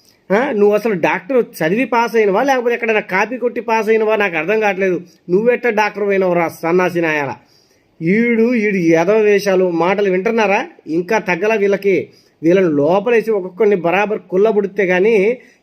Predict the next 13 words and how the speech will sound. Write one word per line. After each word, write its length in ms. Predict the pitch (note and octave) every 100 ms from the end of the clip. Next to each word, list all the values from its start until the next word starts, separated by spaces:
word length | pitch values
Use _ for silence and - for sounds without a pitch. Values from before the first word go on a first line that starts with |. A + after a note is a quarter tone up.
| -
ఎవడు 360 | C#3+ E3+ G#3
ఏం 420 | G3+ E3 F#3 G#3 G3
మాట్లాడాలనేది 720 | G3 F#3+ G3+ F#3+ F#3 F3+ G3+
బరాబర్ 520 | A3+ E3 E3+ G3+ A3
మాట్లాడతారు. 520 | G3+ D#3 C#3+ B2+ A#2 _ _ _ _
అప్పటి 240 | D#3 F#3 G#3+
వరకు 220 | G#3 A#3
వీళ్ళు 220 | G3+ G3
ఇంతే 320 | F3 A3 - _ _ _ -
బుర్ర 340 | B2 D3 D#3+
తక్కువ 360 | E3+ F3 F3 E3
వెధవలు 420 | D3+ D3+ D3+ D3+
వీళ్ళు. 480 | E3 C3+ D3 C#3+ C3+